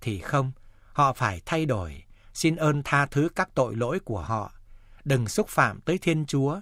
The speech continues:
Chúa chúng ta nữa. Ngài đã bị xúc phạm biết bao rồi."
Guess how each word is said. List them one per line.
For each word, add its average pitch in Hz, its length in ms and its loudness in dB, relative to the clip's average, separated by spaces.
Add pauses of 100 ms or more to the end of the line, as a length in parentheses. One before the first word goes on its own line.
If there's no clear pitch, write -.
(160)
Chúa 143 240 2
chúng 165 260 -2
ta 135 220 0
nữa. 123 340 -4 (520)
Ngài 131 200 6
đã 160 160 2
bị 156 220 0
xúc 220 220 -2
phạm - 340 -2
biết 196 240 0
bao 170 200 0
rồi." 101 360 -4